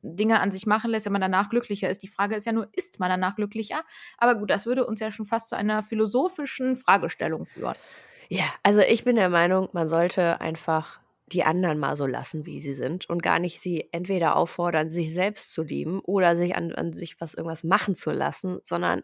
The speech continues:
Speaker 2: einfach Leute angucken und dann vorbeigehen
Speaker 1: Und weitergehen,
Speaker 2: lassen und
Speaker 1: ja.
Speaker 2: weitergehen. Und dann ist das gut. Ich weiß, der Mensch ist dazu veranlagt, wie sofort sich über alles und jeden eine Meinung und ein Urteil zu bilden. War ja auch wichtig,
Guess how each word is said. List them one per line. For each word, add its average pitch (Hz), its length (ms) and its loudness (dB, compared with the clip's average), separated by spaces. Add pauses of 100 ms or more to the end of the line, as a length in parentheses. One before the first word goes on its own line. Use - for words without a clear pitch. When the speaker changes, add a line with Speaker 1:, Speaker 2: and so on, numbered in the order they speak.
Speaker 2:
einfach 254 500 -2 (160)
Leute 180 420 0
angucken 320 760 2 (680)
und 214 180 0
dann 196 160 0
vorbeigehen 277 640 4
Speaker 1:
Und - 0 -
weitergehen, 233 720 8
Speaker 2:
lassen 208 100 -6
und 320 80 2
Speaker 1:
ja. 302 160 4
Speaker 2:
weitergehen. 175 760 0
Und 208 160 -4
dann 240 140 4
ist 247 220 -2
das - 220 -6
gut. 190 440 -4
Ich - 180 -6
weiß, 247 240 4
der 262 120 0
Mensch 226 280 2
ist 226 180 -6
dazu 202 280 -4
veranlagt, 202 720 0
wie 185 120 -6
sofort 208 600 0
sich 220 140 -8
über 202 300 -2
alles 247 400 2
und 208 200 -6
jeden 214 260 0
eine 196 180 0
Meinung 202 400 2
und 185 100 -2
ein 175 120 -2
Urteil 254 420 0
zu 240 160 -8
bilden. 240 360 2
War 214 100 2
ja 185 160 6
auch - 100 -16
wichtig, 240 440 -4